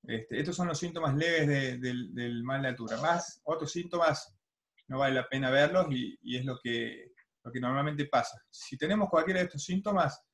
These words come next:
tenemos que ver. Si tenemos todos, ya cuando veamos la tabla esta vamos a darnos cuenta que tenemos, pasamos a otra cosa. Pero si tenemos algunos de estos, no pasa nada y se va con una buena hidratación, se va con una, con, con quedarnos en el lugar hasta que se nos vayan yendo, ¿no?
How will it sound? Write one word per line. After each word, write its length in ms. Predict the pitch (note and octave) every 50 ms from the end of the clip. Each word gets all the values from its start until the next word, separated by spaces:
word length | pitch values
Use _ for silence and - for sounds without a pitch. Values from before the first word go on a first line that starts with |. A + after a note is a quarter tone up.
| _ _ _ _ _
tenemos 240 | B2 C#3 D3 D3+ C#3+
que 80 | D3
ver. 180 | D3 D3+ C#3+ A#2+
Si 120 | - -
tenemos 300 | - - D3 E3 D3 - -
todos, 520 | F3 F#3 G3+ G#3+ A3 F#3+ - - - -
ya 400 | - C3 C#3 D3 D3 C#3+ C3+ - - - - _ _ _
cuando 180 | - A#2+ B2 A#2+
veamos 240 | B2+ C#3 C#3 C#3
la 140 | C3 C3 B2+
tabla 240 | - D3 D3 D3 D3
esta 180 | D3+ D3 D#3+ D3+
vamos 140 | C#3+ C#3
a 60 | C3 C3
darnos 200 | C3+ C3+ C3 A#2
cuenta 220 | C3+ C#3+ D3+ D3+
que 80 | C#3 A#2+
tenemos, 460 | - A#2+ B2+ C3 C3+ C3+ C3 B2+ - - _ _ _ _ - _ _ _ _ _ _ _ _ -
pasamos 420 | A#2 A2+ - D3 C#3+ C#3+ C3+ C3+
a 40 | C#3
otra 180 | C3+ C#3 C3+
cosa. 260 | C#3 D3+ C3 - - A2 -
Pero 320 | A#2 A2+ A#2+ A#2+ - - -
si 160 | - A#2+ A#2
tenemos 260 | - C3+ D3 D#3 D3+
algunos 400 | C#3+ C#3+ D#3 E3+ F3+ F#3+ F#3 E3+
de 80 | F3 F3+
estos, 460 | F#3+ F#3 - G#3 F3 - - - _ _
no 120 | - D3+
pasa 260 | D3 D#3+ D#3 - E3 D#3
nada 340 | D#3+ F3 F3+ F#3+ G3 F3 -
y 80 | D3
se 160 | C#3 - C#3+ C#3
va 260 | C#3 C#3 C3+ B2+ - - - _ _ _ _ _ _ _ _
con 120 | - A#2 C3+
una 160 | D#3 E3 D#3+
buena 200 | E3+ F3+ F#3 F3
hidratación, 720 | E3+ E3 E3+ E3 E3 D#3+ - - G3+ G#3+ A#3+ C4 C4+ A3+
se 140 | - - B2+
va 140 | C3+ C#3+ D3
con 160 | - C#3 C#3
una, 460 | D3+ D#3+ D3+ D3 D3 C#3+ C#3 C3 - -
con, 200 | B2+ B2+ B2+ B2+ -
con 380 | - A#2+ A#2+ A#2+ A#2+ B2 A#2+ -
quedarnos 420 | - B2 C3+ C#3+ D3+ - B2 C3+ C#3
en 100 | C3+ C3+
el 100 | C3 C3
lugar 420 | C3 C3+ D3 E3 F#3 G#3 B3+ B3 - _ _ _ _
hasta 200 | B2 - - B2
que 120 | B2 A#2
se 120 | - - B2
nos 100 | B2 C3+
vayan 220 | C#3+ D3+ D3 C#3
yendo, 300 | C3+ C3 A#2 G#2 G2+ G2+
¿no? 180 | A#2 F#3 G3+